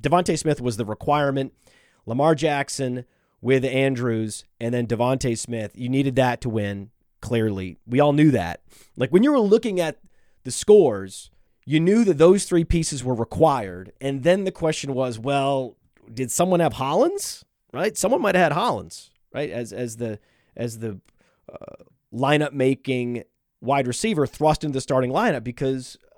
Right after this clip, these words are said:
oh, th-, there's a consequence when a Hunter Renfrow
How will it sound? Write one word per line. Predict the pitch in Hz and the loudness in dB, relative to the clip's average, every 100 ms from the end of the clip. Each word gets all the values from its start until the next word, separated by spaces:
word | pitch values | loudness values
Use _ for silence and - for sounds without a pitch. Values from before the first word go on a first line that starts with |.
| _ - | _ -8
oh, | 240 - - | -6 -8 -12
th-, | 131 143 | -12 -6
there's | 185 190 | -6 -6
a | |
consequence | - - 262 254 - 165 110 - - - | -10 -6 -4 -4 -6 -4 -6 -6 -16 -8
when | 139 156 | -4 -2
a | 143 143 - _ _ - - | -2 -8 -10 _ _ -20 -8
Hunter | 220 247 208 | -4 0 0
Renfrow | 156 214 240 - 123 104 131 | 2 2 0 -2 -2 -2 -6